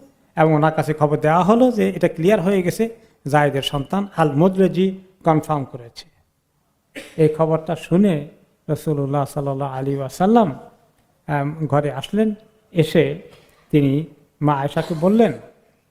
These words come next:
মা আয়েশা বলেন, যখন ঘরে ঢুকলেন, আমি দেখলাম ঢুকতে ঢুকতে ওনার চেহারা খুব খুশি ফুসে উঠছে, একটু হাসি আছে মুখে, চেহারার মধ্যে। এবং এসে বলেন, "আলাম তাসমাই মা ক্বাল আল মুদলিজি?"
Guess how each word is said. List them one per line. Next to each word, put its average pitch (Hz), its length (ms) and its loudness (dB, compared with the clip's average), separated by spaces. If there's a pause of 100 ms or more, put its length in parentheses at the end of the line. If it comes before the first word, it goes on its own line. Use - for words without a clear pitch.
(280)
মা 151 100 2
আয়েশা 185 200 0
বলেন, 185 240 -2
যখন 196 220 -4
ঘরে 180 240 -2
ঢুকলেন, 175 520 2
আমি 170 200 0
দেখলাম 160 420 -2 (440)
ঢুকতে 185 320 0
ঢুকতে 185 440 0 (300)
ওনার 185 360 2
চেহারা 190 380 0
খুব 254 340 0
খুশি 202 260 4
ফুসে 185 280 2
উঠছে, 147 300 -2
একটু 156 160 0
হাসি 175 320 0
আছে 170 160 -4
মুখে, 147 200 -2
চেহারার 139 360 -2
মধ্যে। 107 300 -20 (2000)
এবং 180 280 2 (340)
এসে 165 200 0
বলেন, 170 260 0
"আলাম 226 320 2
তাসমাই 214 480 0
মা 196 160 0
ক্বাল 196 280 0
আল 190 100 2
মুদলিজি?" 185 560 2